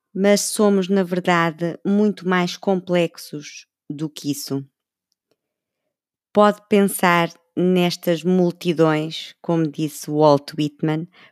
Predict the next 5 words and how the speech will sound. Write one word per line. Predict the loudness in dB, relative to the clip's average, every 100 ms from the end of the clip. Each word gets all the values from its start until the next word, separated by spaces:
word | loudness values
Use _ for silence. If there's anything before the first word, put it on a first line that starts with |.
| _
como | -2 0 0
versões | -2 -4 -4 -2 2 2 0 -6 -12 -14 _ _ _ _ _ _ _ -20
de | -12
si | -4 -2
própria. | 0 0 0 -4 -8